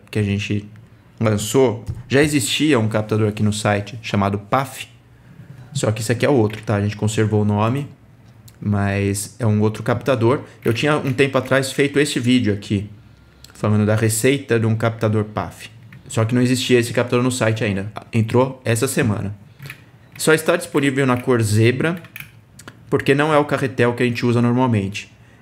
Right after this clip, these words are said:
Esses carretéis são especiais, né? Era do mesmo material que a Gibson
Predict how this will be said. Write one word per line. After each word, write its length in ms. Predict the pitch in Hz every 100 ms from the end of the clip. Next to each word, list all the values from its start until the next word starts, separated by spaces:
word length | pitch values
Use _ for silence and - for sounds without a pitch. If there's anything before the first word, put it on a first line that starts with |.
| -
Esses 340 | 104 101 104 -
carretéis 420 | 110 104 110 110
são 200 | 113 110
especiais, 1000 | 107 - 117 113 113 92 101 - - - _ - - 123
né? 160 | 104 - - -
Era 200 | 101 98
do 300 | 101 98 104
mesmo 320 | 104 131 170
material 720 | 160 143 117 104 107 160 - - - - - - -
que 720 | - 110 110 107 107 104 101 98
a 80 |
Gibson 540 | 104 110 110 120 117